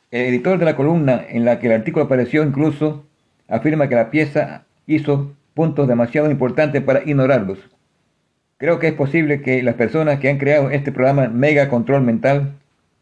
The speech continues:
podrían vender el software, el software a una organización y no ser conscientes de que el cliente puede utilizar la,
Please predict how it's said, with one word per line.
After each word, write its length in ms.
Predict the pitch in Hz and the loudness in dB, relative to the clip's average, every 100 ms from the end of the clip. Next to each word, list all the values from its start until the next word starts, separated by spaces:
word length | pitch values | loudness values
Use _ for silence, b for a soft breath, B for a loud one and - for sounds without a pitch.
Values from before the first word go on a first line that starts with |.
| _ _ _ _ | _ _ _ _
podrían 400 | 110 117 160 147 | -6 -2 0 2
vender 380 | 135 131 151 139 | 2 2 0 0
el 120 | 131 | -2
software, 560 | 123 104 127 147 143 139 | -2 -2 2 2 2 -2
el 80 | 104 | -4
software 640 | 123 110 117 143 127 135 - _ _ _ _ _ _ _ _ | -4 -2 0 2 2 -2 -12 _ _ _ _ _ _ _ _
a 120 | 107 | -2
una 360 | 123 156 151 135 - | 0 2 0 -2 -4
organización 800 | 117 117 113 117 151 143 147 143 _ _ _ _ _ | 0 0 0 -2 0 0 -2 -10 _ _ _ _ _
y 100 | 117 | -4
no 100 | 127 | -2
ser 140 | 139 147 | 0 0
conscientes 640 | 127 123 143 143 139 135 - _ | 0 0 -2 -2 -2 -6 -10 _
de 140 | 107 | -4
que 80 | 120 | -2
el 40 | |
cliente 380 | 113 123 147 139 | 0 0 0 -2
puede 200 | 98 139 | -2 0
utilizar 420 | 131 120 113 143 | 0 0 0 0
la, 240 | 135 143 | 0 -2